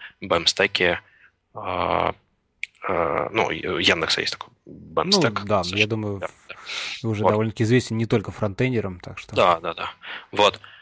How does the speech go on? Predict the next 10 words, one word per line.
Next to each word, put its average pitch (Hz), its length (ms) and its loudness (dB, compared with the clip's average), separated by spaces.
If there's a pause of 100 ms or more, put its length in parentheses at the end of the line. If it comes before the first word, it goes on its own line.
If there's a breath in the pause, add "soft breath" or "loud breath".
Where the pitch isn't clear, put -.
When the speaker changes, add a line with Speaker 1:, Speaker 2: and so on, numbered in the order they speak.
(240 loud breath)
Speaker 1:
А, 90 880 4 (100)
и 104 1300 2
заодно 95 640 4
мы 95 260 2
все - 220 4
отчеты - 300 0
построили 82 420 0
на 82 100 -4
базе 80 200 -2
ClickHouse, 123 580 2